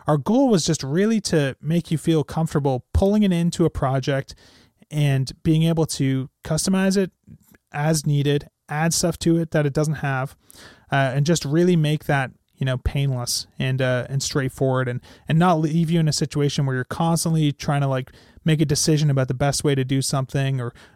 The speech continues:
Googling to find out what different customization approaches people use. Um, I mean, there's certainly other frameworks I've seen out there where people have asked the creator of the framework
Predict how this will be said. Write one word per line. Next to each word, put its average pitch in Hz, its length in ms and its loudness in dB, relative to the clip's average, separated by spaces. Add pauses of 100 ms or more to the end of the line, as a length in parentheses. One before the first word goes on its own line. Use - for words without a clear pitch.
Googling 147 540 2
to 135 60 -2
find 147 360 0
out 135 200 0
what 151 280 -4
different 151 300 -2
customization 139 640 -2
approaches 139 460 -2
people 139 340 -2
use. 131 400 -2 (320)
Um, 143 140 0
I 143 100 0
mean, 170 140 6
there's 175 120 2
certainly 202 360 2
other 160 120 2
frameworks 160 640 -4
I've 147 140 -2
seen 156 220 2
out 139 160 0
there 139 240 0
where 135 280 0 (880)
people 170 220 2
have 160 80 4
asked 160 300 2
the 160 60 -2
creator 160 360 0
of 147 80 -2
the 143 80 -2
framework 160 500 0